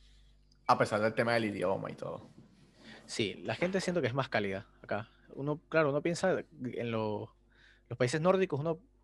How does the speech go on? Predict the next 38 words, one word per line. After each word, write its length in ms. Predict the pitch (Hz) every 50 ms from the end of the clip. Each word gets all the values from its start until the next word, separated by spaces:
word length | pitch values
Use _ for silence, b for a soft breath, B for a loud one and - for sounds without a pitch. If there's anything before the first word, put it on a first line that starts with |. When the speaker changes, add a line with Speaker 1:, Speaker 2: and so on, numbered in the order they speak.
| _
Speaker 2:
ve 120 | - 139 139
como 220 | - 165 147 127
gente 280 | 120 - 143 139 143 165
un 160 | 156 147 139
poco, 560 | - - 147 - 151 139 127 120 117 110 110 - b b b b b b b -
Speaker 1:
Más 140 | 113 110
Speaker 2:
eh, 40 | 107
Speaker 1:
fría. 300 | 107 113 107 107 113 117
Speaker 2:
extraña 540 | 143 135 127 117 107 104 98 95 98 98 98
o, 80 | 98 95 98 95 92 -
o 600 | - 117 107 104 101 101 101 101 101 98 98 98 104
un 200 | 117 120 117 113
poco 680 | - 131 127 - 147 143 135 127 117 110 104 107 - -
se, 240 | - - - - -
s-, 500 | 120 - - - - - - - - - _ - _ _ -
puede 180 | - 139 143 143
sentirse 440 | - 151 135 123 139 135 131 - 156
uno 100 | 147 147
alienado, 520 | 135 120 117 123 135 131 123 131 139 - B B B B B B B B B
pero 120 | - 120 117
todo 120 | 127 139
lo 60 | 151
contrario, 360 | 143 135 123 127 123 117 113
son 180 | 107 - 120 117
gente 240 | 113 143 147 147 147
sumamente 520 | 127 - 160 160 151 143 143 139 - 139 -
cálida. 440 | - 120 110 104 107 104 107 107 - _ _ _ _ -
No 260 | - 117 123 131 135
al 120 | 143 151 151
punto 320 | 160 170 160 156 175 175
de 60 | 160
abrazarte 640 | 143 - 127 123 - - 165 170 165 156 - 143 139
todo 140 | - 135 135
el 80 | 135
tiempo 320 | - 156 160 156 123 - 123
y 40 | 120
tal, 260 | - 147 156 147 127
pero, 380 | 120 110 110 110 107 107 110